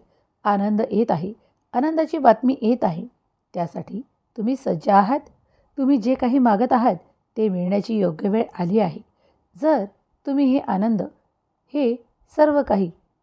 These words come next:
आशीर्वाद स्वीकार करू इच्छित आहात, तर आत्ताच, "होय देवा, मला आशीर्वाद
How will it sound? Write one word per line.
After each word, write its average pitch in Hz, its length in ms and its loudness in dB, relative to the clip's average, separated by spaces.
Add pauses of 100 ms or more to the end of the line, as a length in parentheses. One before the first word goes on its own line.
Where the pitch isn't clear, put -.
(180)
आशीर्वाद 208 500 -2 (440)
स्वीकार 214 480 -2
करू 202 260 -2
इच्छित 214 320 -6
आहात, 214 220 -2 (440)
तर 202 100 -8
आत्ताच, 190 520 0 (360)
"होय 208 180 0
देवा, 185 300 -2 (400)
मला 247 180 2
आशीर्वाद 220 600 0